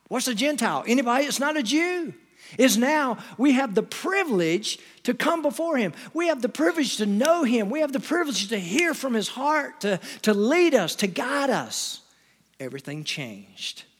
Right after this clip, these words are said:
but now we can know him. Lastly, another privilege of being in Christ is that we're forgiven. We're forgiven. Look at verse ten. We who were not, uh, we, uh, excuse me,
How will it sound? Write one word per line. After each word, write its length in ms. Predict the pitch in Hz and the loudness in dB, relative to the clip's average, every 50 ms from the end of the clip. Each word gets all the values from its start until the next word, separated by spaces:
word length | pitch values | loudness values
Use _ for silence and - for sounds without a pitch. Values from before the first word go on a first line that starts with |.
| _ _ _ _ _ _ _ _ - | _ _ _ _ _ _ _ _ -14
but 160 | 131 143 143 131 | -12 -12 -8 -6
now 240 | 151 147 131 123 | -6 -6 -6 -8
we 120 | 123 139 131 | -8 -10 -10
can 220 | - - 156 147 | -8 -8 -8 -8
know 240 | 151 165 202 247 247 | -8 -10 -10 -12 -14
him. 180 | 202 - - - _ _ _ _ _ _ _ _ _ - - - | -16 -18 -20 -20 _ _ _ _ _ _ _ _ _ -20 -12 -4
Lastly, 500 | 143 165 170 175 190 - - 175 170 156 | -2 0 0 0 0 -2 -2 -4 -2 -2
another 300 | 156 165 170 175 170 147 | -2 -2 -4 -4 -4 -6
privilege 440 | - 160 170 170 151 160 156 139 156 | -6 -6 -6 -4 -4 -6 -6 -6 -6
of 80 | 147 | -6
being 200 | 143 160 160 156 | -4 -4 -4 -4
in 100 | 156 151 | -6 -10
Christ 360 | 135 - 170 160 165 165 - 151 | -12 -10 -10 -8 -8 -6 -8 -8
is 80 | 135 | -8
that 120 | 147 156 147 | -8 -8 -6
we're 160 | 151 156 151 | -6 -8 -8
forgiven. 600 | - - 160 147 156 165 175 170 156 135 135 147 - _ _ _ _ _ _ _ _ _ _ _ _ _ _ - | -8 -8 -8 -4 -4 -4 -4 -6 -10 -14 -16 -20 -20 _ _ _ _ _ _ _ _ _ _ _ _ _ _ -4
We're 140 | 214 226 220 | -2 -2 -2
forgiven. 480 | 220 254 247 254 269 285 294 220 175 | -4 -6 -4 -2 -2 -2 -2 -2 -4
Look 120 | 180 165 202 | -2 -2 -2
at 60 | 190 | -2
verse 220 | 190 220 208 - | -2 -2 -2 -2
ten. 420 | - 202 214 220 226 196 160 147 156 | 0 0 0 0 0 -2 -4 -4 -2
We 220 | 165 175 170 165 - - - - - - | 0 0 0 -2 -4 -12 -20 -14 0 2
who 120 | 180 202 | 4 4
were 140 | 190 180 170 | 4 2 0
not, 340 | 170 175 190 214 - - 156 | 0 0 -2 -2 -4 -8 -10
uh, 580 | 147 147 156 156 151 143 143 139 - - - - 151 156 - | -8 -6 -6 -6 -6 -6 -6 -8 -10 -12 -12 -14 -14 -14 -14
we, 520 | - - - 160 170 175 185 202 226 233 - | -12 -10 -6 -2 2 2 4 4 2 0 -4
uh, 140 | - 143 | -6 -8
excuse 300 | 143 - - - 190 160 | -8 -6 -4 -4 -2 -2
me, 100 | 151 127 | -4 -6